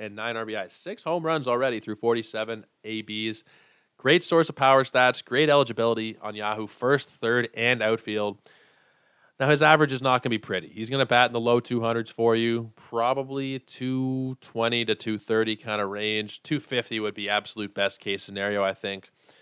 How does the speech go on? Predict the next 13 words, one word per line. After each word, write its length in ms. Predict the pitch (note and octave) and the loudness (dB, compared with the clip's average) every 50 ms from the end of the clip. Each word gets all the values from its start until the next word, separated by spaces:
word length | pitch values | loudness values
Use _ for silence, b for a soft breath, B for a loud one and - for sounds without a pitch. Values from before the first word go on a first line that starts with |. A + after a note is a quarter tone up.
| b b b b | b b b b
Uh, 120 | - A#2+ B2 | -2 -2 0
but 120 | C#3+ C#3+ | 0 0
he 120 | E3 F3+ E3 | 0 -2 -2
should 560 | - - - G#3+ G#3 G3 E3+ D3 - - _ | -4 0 2 4 4 4 0 -4 -12 -6 _
do 160 | D#3+ D#3 D3+ | 2 2 2
enough 260 | C#3+ C#3 D3 D3 D3 | 4 6 4 4 4
for 80 | - C#3+ | 2 0
you 140 | B2+ B2+ A#2+ | -2 -2 -2
to 60 | A#2 | -2
carry 360 | - - B2+ B2 A#2+ A#2+ A#2 | -6 -4 -2 -2 0 0 -2
twelve 380 | A2 - - A#2 A2+ G#2+ G#2 - | -4 -6 -4 -2 -2 -2 -4 -6
team 180 | - A2 G2+ F#2+ | -12 -14 -12 -10
value. 380 | F#2+ F#2 F2 E2 E2 E2 E2+ | -12 -12 -12 -12 -14 -16 -18